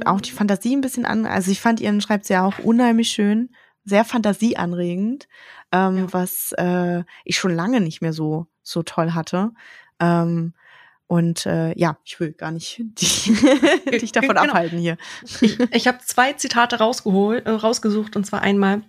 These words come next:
Speaker 2: „Glücklich machen können wir uns nur alleine. Keine andere Person verfügt über diese Macht, egal ob sie Ma-, Magie besaß oder nicht.“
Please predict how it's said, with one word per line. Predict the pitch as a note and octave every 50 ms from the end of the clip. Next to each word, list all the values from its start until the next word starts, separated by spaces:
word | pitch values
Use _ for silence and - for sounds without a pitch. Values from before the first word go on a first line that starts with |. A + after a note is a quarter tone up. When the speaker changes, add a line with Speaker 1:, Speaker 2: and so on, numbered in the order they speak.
| _ _ _ _ - - - - _ _ -
Speaker 2:
„Glücklich | A3 B3 C4 - D#4+ - -
machen | A#3 A3+ A3+ - B3 A#3+
können | - - G#3+ G3+ G3
wir | G3 F#3
uns | F3+ F3+ -
nur | G3+ F#3+ F#3
alleine. | F3+ E3+ E3+ E3+ E3 E3+ F3 F3+ G#3 C4 F4 - _ _ _ - - _ _ _ -
Keine | - - G3+ A#3 B3+ -
andere | - A3+ A#3 A#3 A#3 A3+
Person | - - G#3+ G3+ G#3 G#3+ G#3 G3+
verfügt | F#3+ - F#3+ F3+ - - A#3 A3+ - -
über | G3 F#3+ F#3
diese | F#3 F#3+ F#3 F3+ F#3
Macht, | F#3 F3+ E3+ D#3+ - - - - -
egal | F#3 F3 F3+ F3 F#3 G3
ob | G3 G3
sie | - - F#3
Ma-, | F3 F3 F3 -
Magie | F3 F3 F3 E3+ E3+ F#3+ G#3
besaß | G3+ G3+ F#3 F3+ F3+ F3 F3+ - -
oder | - E3+ F3+ E3+
nicht.“ | E3 E3 - - -